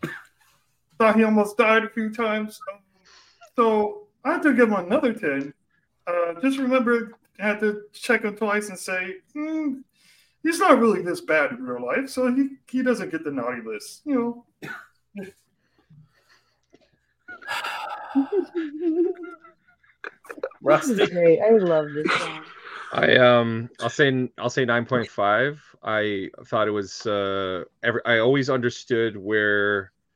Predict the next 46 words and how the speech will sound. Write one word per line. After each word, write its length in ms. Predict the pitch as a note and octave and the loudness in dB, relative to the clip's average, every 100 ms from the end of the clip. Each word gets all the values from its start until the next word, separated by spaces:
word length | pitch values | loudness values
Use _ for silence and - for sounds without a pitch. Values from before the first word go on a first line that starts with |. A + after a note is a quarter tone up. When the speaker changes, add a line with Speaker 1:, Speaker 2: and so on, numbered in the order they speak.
| - _ _ _ _ _ - A2+ | -20 _ _ _ _ _ -14 -6
Speaker 4:
no 80 | |
matter 280 | A2+ G#2+ G#2+ | 0 2 2
who 260 | F#2+ A#2+ A#2 | 2 0 2
he 120 | A#2 | 0
was 160 | G#2+ - | -2 -2
playing, 320 | A2 G#2 A2 | -4 -4 -2
no 60 | |
matter 180 | G#2 G2+ | -2 -2
what 140 | G2 G2+ | 0 -2
he 60 | |
was 140 | F#2+ F2+ | -4 -6
doing, 260 | F#2+ G#2+ | -4 -4
I 40 | G#2 | -2
always 260 | G2+ G2+ | -2 -2
understood 440 | G#2 F#2+ - G2 F#2+ | -4 -8 -6 -6 -4
what 120 | G2 | -6
his 120 | F#2 | -6
motivations 640 | F#2+ F2+ F#2 G2 - G#2+ | -10 -6 -4 -4 -8 -8
were 200 | A2+ A#2+ | -4 -2
and 120 | A2 F#2 | -4 -4
why 180 | F2+ | -4
he 60 | F2 | -4
was 160 | F2+ F#2+ | -6 -8
doing 160 | F#2 | -10
the 80 | F#2 | -10
things 340 | - F#2 F#2+ | -10 -10 -12
he, 320 | - F2 F2 - _ | -12 -12 -12 -16 _
he 120 | - F2+ | -14 -6
did, 380 | F#2+ G2 B2+ | 0 0 0
and 360 | - F#2+ F#2 F2+ - | -2 -4 -4 -6 -2
I 340 | F#2+ F#2+ F#2+ F#2 | 0 2 0 0
believed 340 | G2 A#2 G#2+ | -2 -2 -2
them. 260 | G2 F#2 D#2+ | -6 -6 -6
And, 360 | A2 G#2 F#2+ F2+ _ - - - - - _ _ _ - | -2 0 -2 -8 _ -20 -20 -20 -20 -20 _ _ _ -2
you 140 | A#2 | 0
know, 140 | G#2+ | 2
like, 260 | G#2 G#2 - - _ - _ _ - - _ | 2 0 -2 -14 _ -20 _ _ -20 -20 _
like, 160 | A#2 | 0
there's 200 | A2 B2 | 4 4
this 240 | A#2+ A2+ - | 4 -4 -2
weird 360 | A#2 A#2+ A#2+ | 4 6 6
side 280 | - A2+ A#2 | 4 2 4
of 80 | A2+ | 2
me 160 | G#2+ G2 | 0 0
that's 240 | F#2+ - | -2 -2
like, 260 | G2+ F#2 | -2 -2